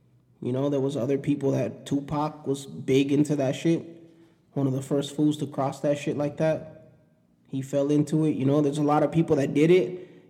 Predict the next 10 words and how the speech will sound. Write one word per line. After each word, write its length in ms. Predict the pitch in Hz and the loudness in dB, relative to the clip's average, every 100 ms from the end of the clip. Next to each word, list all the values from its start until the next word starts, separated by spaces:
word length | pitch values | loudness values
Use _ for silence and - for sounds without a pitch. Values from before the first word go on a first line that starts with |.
| - | -4
and 640 | 127 127 117 - - - - | 2 2 0 -6 -18 -20 -10
weren't 340 | 131 147 147 | 0 2 2
able 320 | 135 147 143 139 | 2 2 2 -2
to 120 | 143 | -4
successfully 760 | - 139 - 143 - 147 135 | -8 -6 -4 -4 -2 -4 -4
keep 440 | 131 - 160 160 - | -4 -4 -2 -2 -2
that 160 | 139 | -6
shit 260 | 139 139 123 | -4 -4 -2
going 400 | 131 147 139 135 | 0 0 0 -4
because, 580 | 139 - 127 127 - | -6 -6 -6 -6 -12